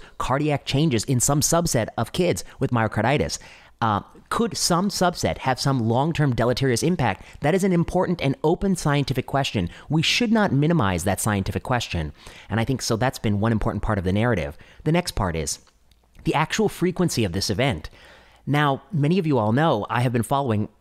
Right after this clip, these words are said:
all of the studies, including the preprint by John Mandrola, Tracy Beth Hogg, Ali Krug, Josh Stevenson, which suggested that the incidence was something around one in sixty-eight hundred or so in the age group of twelve to fifteen,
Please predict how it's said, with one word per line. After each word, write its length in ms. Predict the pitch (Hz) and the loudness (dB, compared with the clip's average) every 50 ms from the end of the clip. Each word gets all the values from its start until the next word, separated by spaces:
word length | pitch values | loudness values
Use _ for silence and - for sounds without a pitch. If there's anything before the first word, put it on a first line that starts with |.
| - - | -8 -4
all 160 | - 143 151 | -2 0 0
of 80 | 135 92 | 0 -2
the 80 | - - | -2 -6
studies, 520 | - - - 175 180 143 107 90 85 - | -4 -2 0 0 2 2 0 0 0 0
including 380 | 113 110 - - 165 170 156 127 | -2 -2 0 0 0 0 2 0
the 80 | 107 | -2
preprint 540 | - - - 180 - - 120 110 92 90 - - | -2 0 -2 -2 -2 0 -2 -2 -2 -4 -6 -4
by 380 | 98 104 104 101 98 98 95 - - - | 0 0 2 2 2 0 -2 -4 -6 -4
John 200 | 113 123 113 110 | -2 0 2 2
Mandrola, 480 | 107 104 104 101 135 135 131 131 120 113 | 2 2 2 2 2 2 2 2 2 0
Tracy 260 | - 120 107 - 110 | 0 -2 0 0 0
Beth 180 | 95 98 - - | 0 0 -2 0
Hogg, 340 | 127 127 120 117 113 98 | 0 2 2 2 0 0
Ali 220 | - 117 110 110 107 | 0 0 0 0 0
Krug, 480 | - - 135 123 117 117 107 95 - | -2 0 2 2 2 2 2 -2 -4
Josh 260 | - 113 107 101 - - | -2 -2 -2 0 -2 -2
Stevenson, 560 | - 180 180 180 139 - - 98 87 85 - - - - - - | -2 0 0 2 0 0 0 0 -2 -4 -6 -10 -16 -20 -14 -4
which 280 | 143 160 180 175 - - | 0 0 0 0 -2 -4
suggested 600 | - 175 151 - 185 190 185 - - 202 156 131 | -4 -4 -2 0 -2 0 0 0 -4 -4 -2 -2
that 100 | 147 143 | -4 -2
the 140 | - 139 147 | 0 0 2
incidence 400 | 165 170 - 165 147 147 135 - | 2 2 2 2 0 0 0 0
was 120 | 143 139 - | -2 -2 0
something 460 | - 147 151 165 - - 160 143 - - | 0 0 0 -2 0 0 0 0 0 0
around 380 | 131 123 127 127 127 127 127 - - - - - | 0 2 2 2 2 0 0 -2 -6 -16 -10 -4
one 380 | 107 113 123 127 135 139 135 - | -2 0 2 2 2 2 0 -2
in 460 | - 127 127 123 123 117 113 107 - - - - - | -2 0 0 2 2 2 2 0 -2 -6 -20 -20 -8
sixty-eight 560 | - - - - - - - 135 127 123 - | -4 0 0 0 -2 -2 -2 0 0 2 2
hundred 340 | - 143 160 175 151 117 92 | 2 0 0 2 2 0 2
or 160 | 92 98 98 | 2 0 0
so 420 | - - - 139 135 123 98 85 82 | 0 0 0 2 2 2 2 0 -2
in 200 | - 120 113 110 | -2 -2 -2 -2
the 100 | 107 104 | 0 0
age 220 | 110 123 127 113 - | 0 0 -2 -2 -2
group 240 | 117 107 98 - | -2 -2 0 -2
of 100 | - - | -4 -2
twelve 280 | - - 120 110 107 98 | 0 0 0 0 0 -2
to 60 | 113 | -4
fifteen, 540 | - - 95 - - 160 170 160 113 85 | -4 -4 -6 -4 -2 -2 0 0 0 -2